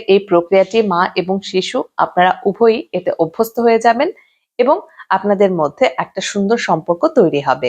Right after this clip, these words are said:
তারপরের যে বিষয়টি, যেটা ব্রেস্টফিডিং এর পরেই গুরুত্ব দেওয়া দরকার, সেটা হচ্ছে বাচ্চার সুরক্ষা। নবজাত শিশু বাড়িতে এলে দেখবেন আত্মীয় স্বজনরা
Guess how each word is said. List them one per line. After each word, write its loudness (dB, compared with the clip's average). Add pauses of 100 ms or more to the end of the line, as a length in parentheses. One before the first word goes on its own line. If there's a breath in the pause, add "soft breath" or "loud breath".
(140)
তারপরের 2
যে -4
বিষয়টি, -6
যেটা -2
ব্রেস্টফিডিং -2
এর 2 (140)
পরেই 4
গুরুত্ব -2
দেওয়া 2
দরকার, 0 (400 soft breath)
সেটা 0
হচ্ছে 2 (380)
বাচ্চার 0
সুরক্ষা। -2 (720)
নবজাত 2
শিশু -2
বাড়িতে 0
এলে 0 (160)
দেখবেন 2 (140)
আত্মীয় 2
স্বজনরা 2